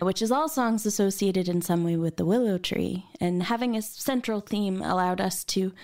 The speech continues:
explore different avenues of folk music and that transatlantic connection for songs from the old world and songs from the new world, and put them all together in this collection. So it was a wonderful way for us to explore our musical history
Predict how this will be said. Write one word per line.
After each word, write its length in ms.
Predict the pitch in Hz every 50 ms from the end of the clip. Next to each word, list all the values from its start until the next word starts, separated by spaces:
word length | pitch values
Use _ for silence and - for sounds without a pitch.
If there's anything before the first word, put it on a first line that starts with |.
| - - - - - -
explore 520 | - - - - - - 220 226 220 220 208
different 640 | 202 196 - - 190 190 196 190 - - - - - _ _ _ _ -
avenues 920 | 196 214 214 208 214 202 196 180 - - - - 208 - - - - - - - -
of 180 | 180 180 180
folk 380 | 185 - - - 175 - - -
music 460 | - 87 - - - 80 - - - - -
and 180 | - 190 190
that 220 | 185 180 - - -
transatlantic 720 | - 208 190 180 175 - 185 180 - 175 175 170 - -
connection 580 | - - 185 - - - - - 110 101 98 95 - - - - - - - -
for 80 | -
songs 440 | 185 - - 196 185 185 180 180 -
from 180 | - 180 175 175
the 120 | 170 170
old 240 | 208 254 269 240 - 214
world 260 | 214 202 202 196 190
and 160 | - 185 175
songs 300 | - 185 190 185 180 -
from 180 | - 190 185 180
the 80 | 185
new 180 | 180 185 185 180
world, 380 | 180 180 92 92 95 - 185 - - - - - - - - - - -
and 140 | - 180 180
put 200 | - 202 185 -
them 140 | 202 185 175
all 140 | 170 170 165
together 360 | - 196 - - - - -
in 120 | 104 98 -
this 220 | - 202 - -
collection. 640 | - - - - 208 - - - - - 196 196 196 - -
So 260 | - - 202 196 208
it 80 | - -
was 200 | - 233 240 - 262
a 120 | - 262
wonderful 500 | 254 285 294 294 285 285 - - 247 233
way 240 | 220 220 208 208 208
for 260 | 208 - - 196 -
us 200 | - 196 - -
to 120 | - - 220
explore 520 | 208 - - - - 185 185 185 190 190
our 160 | 190 185 185
musical 540 | 185 180 185 180 180 185 185 - - - 180
history 600 | - - 254 - - - - 208 208 196 196 202